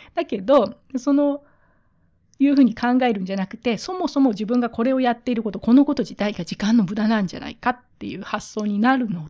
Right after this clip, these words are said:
で、効率化を求めているとね、やらなくなっちゃうんですよね。十分な、自分がやってることに対して十分な検証だとか、あの、なんていうのかな、試行錯誤だとか、それをすっ飛ばすんですよ。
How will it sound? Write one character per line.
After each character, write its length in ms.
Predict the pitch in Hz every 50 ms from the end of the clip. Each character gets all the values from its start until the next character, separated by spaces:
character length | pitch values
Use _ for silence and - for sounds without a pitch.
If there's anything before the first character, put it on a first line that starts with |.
| -
で、 280 | - 233 240 220 190 -
効 140 | - 247 240
率 180 | 233 226 226 -
化 120 | - 214
を 20 | 208
求 220 | 202 202 - 214
め 160 | 208 208 190
て 160 | - - -
い 100 | - -
る 100 | 185 - -
と 80 | - -
ね、 340 | 180 185 220 233 262 254 _ _ _ _ _ _ _ _ _ _ _ _ _
や 140 | 220 240 262
ら 120 | 311 330
な 140 | 330 330 311
く 120 | - -
な 100 | - 277
っ 100 | 269 262
ち 100 | - -
ゃ 20 | -
う 40 | 208
ん 20 |
で 60 | 202
す 100 | - -
よ 80 | 220 208
ね。 80 | 226 - _ -
十 420 | 208 220 277 311 330 339 339 330
分 360 | 285 339 330 320 254 202 196
な、 300 | 208 240 254 233 202 - _ _ _ _ _ _ -
自 60 | 254
分 140 | 226 269 269
が 80 | 277 277
や 100 | 277 269
っ 80 | 269
て 80 | - 277
る 80 | 269 262
こ 100 | 277 254
と 80 | 254
に 100 | 214 185
対 180 | - 214 196 190
し 40 | -
て 120 | 214 196
十 260 | 160 254 269 302 311
分 220 | 294 - 339 311 254
な 100 | 262 185
検 340 | - - 233 233 233 233
証 220 | 226 - 233 220 214
だ 140 | 226 220 220
と 120 | 240 -
か、 400 | - _ - 214 208 196 190 - _ _ _ _ _ _ _ _ _ _
あ 160 | - 196 185 190
の、 420 | 185 180 175 165 165 170 165 160 _ _ _ _ _ _ _ _ _ _ _ _ _ _ _ _ _ _ _ _ _ _
な 160 | - 190 214 196
ん 40 |
て 120 | - - 165
い 40 | 147
う 20 |
の 80 | 156 -
か 80 | 196
な、 120 | 190 208 226
試 140 | - - -
行 160 | - 294 294
錯 340 | 294 285 302 285 285 - 214
誤 120 | 185 -
だ 120 | - - -
と 140 | - 190
か、 360 | - - - - 226 214 196 - - _ _ _
そ 180 | - - 359
れ 160 | 392 415 415
を 180 | 415 415 427 240
す 180 | - - - 233
っ 20 |
飛 200 | - _ - 285
ば 100 | 349 -
す 140 | - - -
ん 80 | -
で 100 | - -
す 120 | - - -
よ。 80 | -